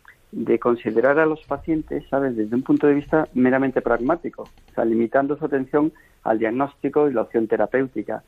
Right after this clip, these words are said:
Va más allá, va más allá, hay que humanizar esta medicina,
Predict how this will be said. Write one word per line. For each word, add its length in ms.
Va 300
más 240
allá, 420
va 80
más 220
allá, 220
hay 140
que 100
humanizar 460
esta 200
medicina, 640